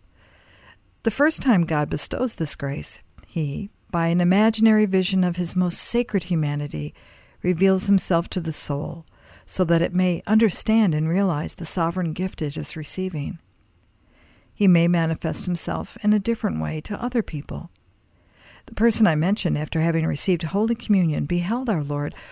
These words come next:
full of splendor, beauty, and majesty, as he was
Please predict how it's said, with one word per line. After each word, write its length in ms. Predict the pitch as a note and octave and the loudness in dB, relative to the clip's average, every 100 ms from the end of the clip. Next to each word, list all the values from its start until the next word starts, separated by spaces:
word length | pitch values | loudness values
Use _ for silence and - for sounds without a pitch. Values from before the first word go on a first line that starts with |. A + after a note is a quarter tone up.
| - | -18
full 380 | - - C#4 A#3+ | -6 -2 2 0
of 100 | - | 0
splendor, 880 | - - G#3 A3+ A3 F3+ C#3+ C#3+ - | -2 -2 0 2 4 2 -2 -6 -8
beauty, 580 | F3 G3+ F#3 D3 - D3+ | -2 0 0 -4 -8 -8
and 140 | D3+ | -4
majesty, 720 | D#3 D#3+ D#3 D3+ - D3 D3 - _ _ _ _ _ _ _ _ - | -2 -2 -2 -4 -4 -6 -14 -20 _ _ _ _ _ _ _ _ -6
as 180 | D#3+ - | -4 -2
he 80 | |
was 480 | E3+ F3 G#3 - - | -4 -4 -6 -6 -10